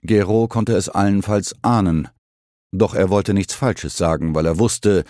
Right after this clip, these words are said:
dass Saint-Jacques leicht zu verärgern war. Auch Fabius wollte allem Anschein nach kein Risiko eingehen und schwieg. „Na?“, versuchte der Kommandeur es noch einmal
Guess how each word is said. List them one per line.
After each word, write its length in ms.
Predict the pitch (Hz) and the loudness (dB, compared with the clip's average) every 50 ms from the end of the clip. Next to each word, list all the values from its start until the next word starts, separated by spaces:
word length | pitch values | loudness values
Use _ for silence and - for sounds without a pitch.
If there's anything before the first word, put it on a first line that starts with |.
| - - - - | -12 -20 -18 -8
dass 180 | - 78 78 - | -6 -4 -4 -2
Saint-Jacques 500 | - 87 85 80 73 104 98 92 - - | -2 -2 -2 -2 0 0 0 0 0 0
leicht 280 | 92 104 101 78 - - | -2 0 -2 -2 -6 -8
zu 140 | - 87 73 | -8 -8 -4
verärgern 480 | - 82 - - 92 - 60 62 64 | -2 0 0 0 0 -2 -6 -8 -6
war. 220 | 67 69 64 - - _ _ _ _ _ _ _ _ _ _ _ _ _ _ _ _ _ _ - - - - | -6 -8 -8 -10 -14 _ _ _ _ _ _ _ _ _ _ _ _ _ _ _ _ _ _ -20 -20 -10 -2
Auch 160 | - 110 113 | 0 0 0
Fabius 600 | - - 165 156 117 95 90 82 82 80 - - | 2 0 0 2 2 2 2 2 2 0 -2 0
wollte 260 | 87 92 90 80 95 | 0 0 2 2 0
allem 220 | - 95 98 92 - | 0 0 0 0 0
Anschein 400 | - 101 98 - - 104 98 101 | 0 -2 -2 0 0 0 2 2
nach 220 | 101 101 98 - | 2 0 -2 -4
kein 220 | - 107 104 101 101 | -4 -2 -2 -2 -2
Risiko 420 | 104 123 107 78 80 - - 104 | -2 -2 -2 -2 -4 -4 -2 -2
eingehen 600 | - 80 85 82 78 78 85 87 87 101 127 131 - _ _ _ _ _ _ _ _ _ | -2 0 0 -2 0 0 0 0 0 0 -2 -4 -6 _ _ _ _ _ _ _ _ _
und 220 | - 120 127 123 | 0 0 0 0
schwieg. 420 | - - 156 120 - - - - _ _ _ _ _ _ _ _ _ _ _ _ _ _ _ _ _ _ _ _ _ _ _ - | 0 -2 -2 -2 -2 -4 -12 -20 _ _ _ _ _ _ _ _ _ _ _ _ _ _ _ _ _ _ _ _ _ _ _ 0
„Na?“, 840 | 98 107 113 113 104 92 71 58 62 64 73 95 131 151 160 156 _ _ _ _ _ _ _ _ _ _ _ _ _ _ _ _ | 2 4 4 4 2 2 0 -2 -4 -4 -2 -2 0 -2 -2 -4 _ _ _ _ _ _ _ _ _ _ _ _ _ _ _ _
versuchte 420 | - - 80 73 98 92 - - 82 | -6 -4 -2 -2 -2 -2 -2 -2 -2
der 120 | 82 80 | -2 -2
Kommandeur 480 | - - 90 90 82 82 80 95 101 87 | -2 -2 -2 -2 -2 0 0 2 2 0
es 100 | 82 - | 0 0
noch 140 | 90 82 - | -4 -4 -2
einmal 440 | - 98 101 98 95 90 90 85 | -2 0 2 2 2 2 0 -2